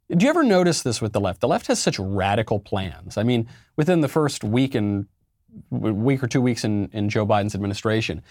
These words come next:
he obliterated girls' sports and the women's bathroom, <laughs> right, through executive order. Not very popular stuff.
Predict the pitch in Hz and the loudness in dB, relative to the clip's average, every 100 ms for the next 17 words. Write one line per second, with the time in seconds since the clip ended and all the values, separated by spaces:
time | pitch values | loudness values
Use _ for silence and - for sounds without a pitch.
0 | - - 131 - 117 117 131 143 127 117 | -12 -2 0 0 0 0 2 2 2 2
1 | 104 - 120 117 135 - - 117 120 120 | 0 -2 0 2 2 0 -2 2 2 0
2 | - 107 98 117 117 104 101 101 - 82 | -4 -2 0 2 0 -2 -2 -4 -4 -10
3 | 60 - - 139 170 - 180 160 139 143 | -10 -12 -4 -2 -2 -2 0 2 2 2
4 | 131 131 110 107 101 - - _ _ _ | 2 0 0 0 -2 -6 -16 _ _ _
5 | _ _ _ _ - 156 185 185 180 127 | _ _ _ _ -2 2 2 2 2 2
6 | 160 156 123 85 - - 143 - - | 0 0 -2 -4 -4 0 0 -2 -20